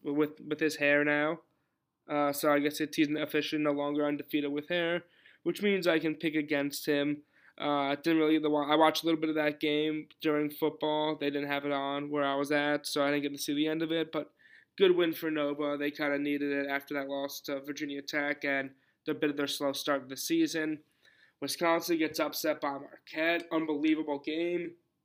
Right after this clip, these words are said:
I said this was a trap game for Wisconsin, and sure enough, they do lose to Marquette. Wouldn't be too worried. This is still a great team. They're just trying to find their footing in their young season.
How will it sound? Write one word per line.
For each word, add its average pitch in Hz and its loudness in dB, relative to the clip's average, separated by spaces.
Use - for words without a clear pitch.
I 151 -8
said 180 2
this 175 0
was 175 0
a 170 0
trap 175 2
game 175 -2
for 175 -4
Wisconsin, 170 -4
and 139 -4
sure 151 0
enough, 147 0
they 156 4
do 143 2
lose 131 -8
to 139 -8
Marquette. 131 -4
Wouldn't 180 4
be 180 8
too 180 4
worried. 180 6
This 156 -2
is 147 -4
still 165 4
a - 4
great 156 2
team. 160 4
They're 151 2
just 147 -2
trying 151 0
to 147 -2
find 147 2
their 143 0
footing 147 -2
in 143 -2
their 143 0
young 143 2
season. 147 0